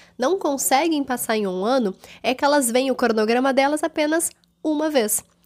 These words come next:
Ou seja, imagina que a gente tem ali um cronograma de um cursinho que seja extensivo, né? Começa na aula um, lá no início do ano, e vai até a última aula ali próximo ao Enem.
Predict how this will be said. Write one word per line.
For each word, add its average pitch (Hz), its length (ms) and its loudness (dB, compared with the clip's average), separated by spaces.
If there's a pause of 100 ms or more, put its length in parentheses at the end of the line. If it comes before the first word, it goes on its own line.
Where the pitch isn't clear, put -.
Ou 269 100 2
seja, 185 300 2
imagina 220 300 -2
que 285 80 -4
a 285 40 -2
gente 262 200 -6
tem 247 160 0
ali 240 160 0
um 262 60 -2
cronograma 233 460 0
de 226 120 0
um 226 60 -2
cursinho 226 340 -2
que 254 60 -4
seja 247 240 4
extensivo, 262 720 -4 (200)
né? 196 140 -6
Começa 214 340 -2
na 202 80 2
aula 247 240 2
um, 330 240 4 (280)
lá 202 160 2
no 233 80 0
início 190 320 -2
do 196 140 2
ano, 339 260 2 (280)
e 269 80 -10
vai 302 160 4
até 311 160 -2
a 330 80 2
última 349 480 2
aula 320 200 0
ali 294 160 -2
próximo 285 640 -2
ao 262 160 0
Enem. 202 260 -2